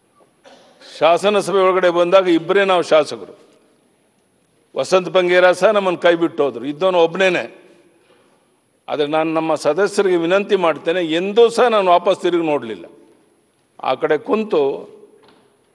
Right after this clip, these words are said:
ನಮ್ಮ ನಾಡಿನ ಜನರ ಜ್ವಲಂತ ಸಮಸ್ಯೆಗಳ ಬಗ್ಗೆ ಹೋರಾಟ ಮಾಡುವ ಪ್ರಾಮಾಣಿಕ ಪ್ರಯತ್ನ ಮಾಡಿದ್ದೇನೆ.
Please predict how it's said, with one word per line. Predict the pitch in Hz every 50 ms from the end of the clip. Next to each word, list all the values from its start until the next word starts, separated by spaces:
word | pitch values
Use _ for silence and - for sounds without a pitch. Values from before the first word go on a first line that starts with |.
| _ _ _ _ _ -
ನಮ್ಮ | 123 135 135 135 143
ನಾಡಿನ | 143 156 170 180 190 190 180 180 185 190 190
ಜನರ | 175 151 160 160 175 175 175 180 180 185 185
ಜ್ವಲಂತ | 151 135 151 151 165 180 180 175 175 180
ಸಮಸ್ಯೆಗಳ | 180 180 180 170 - 147 156 180 202 196 202 - 220 202 185 180 156
ಬಗ್ಗೆ | 135 139 135 123 139 165 175 180 190 - - - - _ _ _ _ _ _ _ _ _ _ - - - - _ - - - - - - - - _ _ _ _
ಹೋರಾಟ | 127 156 185 196 202 196 208
ಮಾಡುವ | 196 185 180 175 180 180 170
ಪ್ರಾಮಾಣಿಕ | 135 - 147 156 160 175 180 180 180 156 175
ಪ್ರಯತ್ನ | 170 - 170 170 170 165 170 180
ಮಾಡಿದ್ದೇನೆ. | 170 165 165 165 170 160 170 175 185 202 220 214 - - -